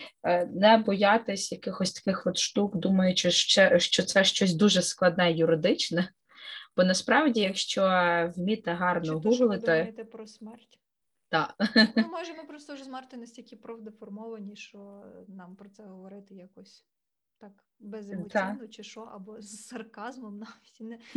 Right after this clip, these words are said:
Speaker 2: ну, не сприйміть це неправильно, звичайно. Е,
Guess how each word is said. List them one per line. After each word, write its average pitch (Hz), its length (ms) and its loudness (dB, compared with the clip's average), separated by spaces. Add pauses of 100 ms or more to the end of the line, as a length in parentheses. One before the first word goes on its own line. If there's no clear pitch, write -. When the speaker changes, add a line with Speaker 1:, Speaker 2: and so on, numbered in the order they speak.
(120)
Speaker 2:
ну, 269 100 -12
не 247 140 -12
сприйміть 254 420 -14
це 262 80 -16
неправильно, 240 580 -8
звичайно. 196 580 -18 (500)
Е, 190 60 -16